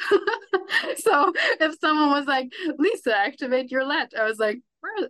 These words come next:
Like, I know logically, obviously, where my lat is, but it was like, "I can do a pull-up, sure, not a problem." But, like, it was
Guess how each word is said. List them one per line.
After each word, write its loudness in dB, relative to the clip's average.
Like, 0
I -2
know 0
logically, 0
obviously, -2
where -2
my -4
lat -6
is, -2
but 2
it 2
was 0
like, -2
"I -4
can 2
do 6
a -2
pull-up, 2
sure, 0
not 4
a -4
problem." 0
But, 4
like, 2
it 2
was 2